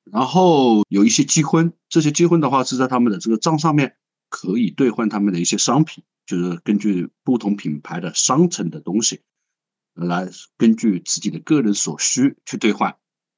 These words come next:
这是一方面。当然了，如果这个做得好的，或者说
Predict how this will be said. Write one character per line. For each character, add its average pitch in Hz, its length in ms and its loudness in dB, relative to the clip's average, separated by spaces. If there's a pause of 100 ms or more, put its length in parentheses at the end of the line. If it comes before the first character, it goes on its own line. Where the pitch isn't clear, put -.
(140)
这 117 100 -2
是 110 140 0
一 104 40 2
方 98 160 -2
面。 101 180 -2 (480)
当 185 120 2
然 175 120 4
了， 160 120 4
如 151 200 4
果 101 300 2
这 143 160 0
个 98 320 -2 (320)
做 151 180 2
得 131 80 4
好 - 360 -8
的， - 260 -12 (460)
或 107 180 0
者 95 160 -6
说 92 560 -4